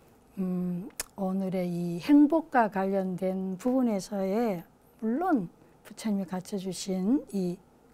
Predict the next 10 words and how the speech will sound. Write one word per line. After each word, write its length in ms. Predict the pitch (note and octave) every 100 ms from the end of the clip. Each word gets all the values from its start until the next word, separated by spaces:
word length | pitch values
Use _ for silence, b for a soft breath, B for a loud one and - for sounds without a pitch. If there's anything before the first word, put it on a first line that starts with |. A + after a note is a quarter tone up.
| _ -
근본적으로는 1120 | A3 B3+ F#4+ F4 - G#3+ G3 F3+ F#3 A3 E3+ - _ _ _ _ -
이 260 | F3 E3 F3 _ _ _
고통에 540 | - F#3+ - A3 G3+ E3
대한 400 | F3+ E3 E3 F3 - - _ _ -
원인을 760 | G#3 F#3 F#3 C4 D#4 A3+ F3 E3+ - - -
이해하고 760 | G3+ F#3+ F3 E3+ E3+ C4 F#4 - - -
그 160 | - E4
원인에 600 | C4+ C4+ D4+ D#4 B3 G#3 B B
집착을 520 | - A3+ - G#3 F#3+ F#3
내려놓는 840 | A#3+ D#4+ B3 E3+ E3 E3+ F#3+